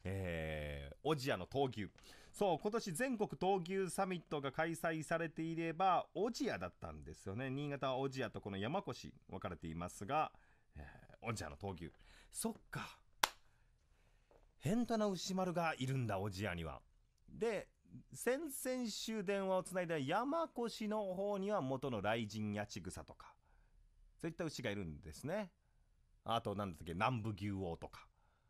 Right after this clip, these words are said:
はあ、はあ、はあ、はあ。小千谷には辺土名牛丸。へえ、向こうで活躍してる姿、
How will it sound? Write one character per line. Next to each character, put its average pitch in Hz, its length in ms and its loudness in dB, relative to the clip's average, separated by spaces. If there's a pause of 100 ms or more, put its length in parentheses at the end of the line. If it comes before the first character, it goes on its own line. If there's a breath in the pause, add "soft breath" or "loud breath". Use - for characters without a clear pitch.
(240)
は 107 100 -6
あ、 110 40 0
は 104 40 0
あ、 95 40 -6
は 90 60 -10 (120)
あ、 87 340 -14
は 76 40 -12 (340 loud breath)
あ。 - 40 -20 (540)
小 95 100 -8
千 92 140 -10
谷 82 80 -8
に 76 80 -10
は 73 80 -14
辺 107 180 -6
土 110 100 -4
名 95 80 -4
牛 82 160 -8
丸。 71 160 -12 (840)
へ 73 480 -6
え、 - 20 -6
向 82 160 -6
こ 92 140 -6
う 85 60 -6
で 82 80 -8
活 - 220 -8
躍 - 180 -6
し - 40 -14
て 95 60 -6
る 90 60 -6
姿、 92 400 -6